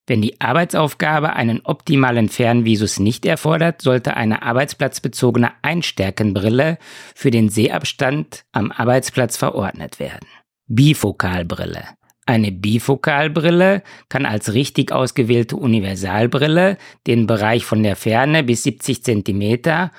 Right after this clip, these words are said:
und den Bereich von siebzig bis vierzig Zentimeter erfassen. Gleitsichtgläser. Bei Gleitsichtgläsern gehen die Abstände in einer schmalen Korrekturstraße kontinuierlich ineinander über.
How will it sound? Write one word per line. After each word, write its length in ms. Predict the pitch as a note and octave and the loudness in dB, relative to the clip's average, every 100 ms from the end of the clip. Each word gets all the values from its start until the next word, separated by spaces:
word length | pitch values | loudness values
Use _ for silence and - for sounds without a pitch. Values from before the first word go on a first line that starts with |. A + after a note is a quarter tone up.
| - - - | -20 -10 -2
und 200 | C#3 D3+ | 0 2
den 160 | D3 | 2
Bereich 440 | D3 B2 C3 C#3 - | 2 2 2 0 0
von 220 | A#2+ G#2+ | 0 2
siebzig 420 | B2+ - - C3 | 0 -2 -4 0
bis 200 | A#2 - | 0 2
vierzig 420 | B2+ C#3+ D3+ - | 0 2 -2 0
Zentimeter 540 | A2+ G#2+ A#2 A#2+ A2+ B2 | 0 2 2 2 2 0
erfassen. 640 | - - - - - B1+ _ _ _ _ _ - | -2 -4 -6 -8 -10 -12 _ _ _ _ _ 0
Gleitsichtgläser. 1120 | A2+ A2+ A#2+ - - - E2+ E2+ - C#2 - _ - | 2 2 2 -2 -4 -6 -8 -8 -8 -12 -12 _ -6
Bei 140 | G2+ | -4
Gleitsichtgläsern 1300 | G2 F#2+ G#2+ D3+ - D#3+ - E3 F3 E3+ F#3 F#3 F3 | -2 0 0 0 0 -2 0 2 2 2 2 2 2
gehen 160 | B2+ | 4
die 120 | A#2 - | 4 0
Abstände 520 | C#3 - E3 E3 D3 | -4 -4 0 2 2
in 100 | C3+ | 2
einer 240 | A#2 G#2+ | 2 0
schmalen 580 | - A2+ G#2+ C#3+ E3+ E3 | 2 2 2 2 0 -2
Korrekturstraße 1000 | - A#2 G#2 - C#3+ - - D3+ C3 C#3+ | -2 -2 -2 2 2 2 -4 -4 -2 -4
kontinuierlich 840 | B2+ C#3 C#3 C3+ C3+ B2+ B2+ B2 | 0 0 2 2 2 2 2 2
ineinander 580 | C3 A#2 G#2+ A#2+ A2+ - | 2 2 2 2 2 0
über. 360 | A#2 F2+ D2 | -2 -4 -8